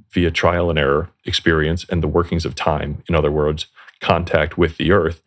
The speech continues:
is vastly superior to that obtained through reasoning. Something self-serving institutions have been very busy hiding from us." End quote. And, it, you know, he, Taleb has had a lot of respect for the tinker as well. There's a lot of, um,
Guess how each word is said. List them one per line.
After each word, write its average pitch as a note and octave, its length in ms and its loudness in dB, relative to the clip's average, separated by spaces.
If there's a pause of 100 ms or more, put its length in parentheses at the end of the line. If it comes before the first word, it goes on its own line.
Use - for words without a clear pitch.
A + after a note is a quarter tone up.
(320)
is E2+ 120 -2
vastly D#2+ 420 0
superior D#2 540 0
to E2 160 -2
that C#2+ 260 -2
obtained C#2+ 440 -6
through G2+ 200 -2
reasoning. F2 500 0 (560)
Something E2 300 0
self-serving F2+ 680 0
institutions D#2+ 760 0
have F2 100 0
been D2+ 160 0
very F2+ 220 2
busy E2+ 280 0
hiding E2 360 -2
from - 200 -6
us." - 200 -12 (920)
End E2+ 180 -2
quote. - 280 0 (1400)
And, F#2+ 360 2
it, - 300 -6
you - 80 0
know, D2+ 120 0 (200)
he, G2 160 -6 (140)
Taleb G#2 300 4
has F2+ 100 4
had D#2 140 2
a D2+ 40 2
lot D2+ 160 4
of D2 80 -4
respect - 320 -2
for - 80 -6
the - 80 -8
tinker D#2+ 340 -2
as C#2+ 120 -2
well. - 280 -2
There's D#2 180 2
a D#2+ 60 2
lot E2+ 240 4
of, D#2 380 -2
um, D2+ 480 0